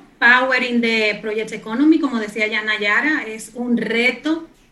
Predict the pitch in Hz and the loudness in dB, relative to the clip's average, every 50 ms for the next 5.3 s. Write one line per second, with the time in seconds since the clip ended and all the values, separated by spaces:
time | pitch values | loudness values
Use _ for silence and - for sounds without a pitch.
0 | _ _ _ _ - 226 226 220 214 220 220 214 - 226 220 247 254 240 247 247 | _ _ _ _ 2 4 4 4 2 0 -2 -4 -6 -8 -6 -6 -8 -8 -8 -8
1 | 240 233 233 220 214 220 226 233 233 - 226 220 - 226 214 214 208 214 233 233 | -6 -4 -4 -2 -2 -4 -4 -6 -6 -6 -6 -6 -4 -4 -2 -2 -2 -2 -2 -4
2 | 302 294 285 - 233 220 220 220 220 220 - 233 226 220 214 214 214 220 214 220 | -4 -6 -6 -4 -6 -8 -6 -6 -8 -8 -4 -2 -2 0 0 0 0 2 2 0
3 | 214 - 240 233 233 233 226 226 226 240 262 277 285 302 320 311 277 240 233 233 | 2 2 2 2 2 2 2 2 2 4 6 8 8 8 6 4 4 2 0 0
4 | 220 220 226 233 254 277 277 285 277 294 277 262 233 208 - - 220 214 220 226 | 0 -2 -4 -2 2 6 8 8 8 8 4 -2 -6 -8 -6 -2 0 2 2 2
5 | 240 294 320 302 - | 2 2 0 -2 -6